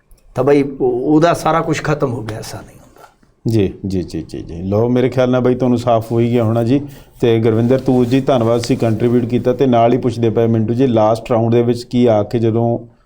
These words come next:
Speaker 2: ਆ ਜਾਏਗੀ ਚੋਣ ਤਾਂ ਉਦੋਂ ਭਾਜਪਾ ਵਾਲੇ ਆ ਜਿਹੜੇ ਉਹ ਐਮ ਐਸ ਪੀ ਦੇ ਸਕਦੇ ਜੀ, ਕਹਿੰਦੇ ਕਿ?
Speaker 1: ਨਹੀਂ, ਹੁਣ ਤਾਂ ਐਲਾਨ ਨਹੀਂ ਨਾ ਕੀਤਾ ਜਾ ਸਕਦਾ। ਹੁਣ ਤਾਂ
Speaker 2: ਚੋਣ
Speaker 1: ਤੁਸੀਂ
Speaker 2: ਜ਼ਾਬਤਾ ਹੁਣ ਤਾਂ
Speaker 1: ਮੈਨੀਫੈਸਟੋ ਵੀ ਆਪਣਾ ਜਾਰੀ ਕਰ ਦਿੱਤਾ।
Speaker 2: ਜੀ।
Speaker 1: ਸੰਕਲਪ ਪੱਤਰ ਵੀ ਇਹਨਾਂ ਦਾ ਆ ਗਿਆ,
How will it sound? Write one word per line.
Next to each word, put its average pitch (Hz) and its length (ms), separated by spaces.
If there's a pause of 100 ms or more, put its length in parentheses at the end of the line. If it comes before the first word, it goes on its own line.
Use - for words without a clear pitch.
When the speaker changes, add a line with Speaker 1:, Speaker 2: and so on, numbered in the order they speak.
(160)
Speaker 2:
ਆ 110 140
ਜਾਏਗੀ 117 240
ਚੋਣ 98 340
ਤਾਂ 123 160
ਉਦੋਂ 127 320
ਭਾਜਪਾ 123 440
ਵਾਲੇ 107 260
ਆ - 20
ਜਿਹੜੇ 104 200
ਉਹ 123 120
ਐਮ 110 180
ਐਸ 113 120
ਪੀ 123 140
ਦੇ 113 140
ਸਕਦੇ 131 340
ਜੀ, 123 140
ਕਹਿੰਦੇ 120 320
ਕਿ? 120 60 (240)
Speaker 1:
ਨਹੀਂ, 294 180
ਹੁਣ 165 300
ਤਾਂ 185 160
ਐਲਾਨ 196 240
ਨਹੀਂ 196 160
ਨਾ 214 100
ਕੀਤਾ 156 300
ਜਾ - 180
ਸਕਦਾ। - 460 (520)
ਹੁਣ 139 120
ਤਾਂ 180 180
Speaker 2:
ਚੋਣ 180 120
Speaker 1:
ਤੁਸੀਂ 110 180
Speaker 2:
ਜ਼ਾਬਤਾ 117 280
ਹੁਣ - 60
ਤਾਂ 135 100
Speaker 1:
ਮੈਨੀਫੈਸਟੋ 170 640
ਵੀ 185 120
ਆਪਣਾ 175 260
ਜਾਰੀ 143 280
ਕਰ 117 180
ਦਿੱਤਾ। 107 440 (320)
Speaker 2:
ਜੀ। 85 240 (460)
Speaker 1:
ਸੰਕਲਪ 143 460
ਪੱਤਰ 143 260
ਵੀ 139 140
ਇਹਨਾਂ 131 200
ਦਾ 123 100
ਆ 110 160
ਗਿਆ, 110 360